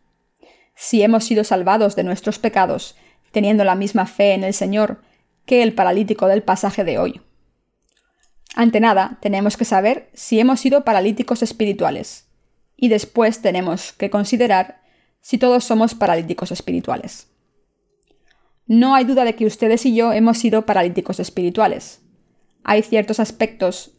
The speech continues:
en los que nuestros cuerpos no siguen las órdenes de nuestra mente,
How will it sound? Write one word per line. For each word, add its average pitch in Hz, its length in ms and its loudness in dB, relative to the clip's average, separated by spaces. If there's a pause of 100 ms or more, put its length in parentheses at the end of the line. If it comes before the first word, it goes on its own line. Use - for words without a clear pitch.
(120)
en 202 100 -2
los 202 160 0
que 202 80 -4
nuestros 214 340 -2
cuerpos - 560 -4 (380)
no 226 200 4
siguen 226 300 0
las 196 240 0
órdenes 196 360 0
de 190 60 -2
nuestra 185 280 -6
mente, 196 500 -6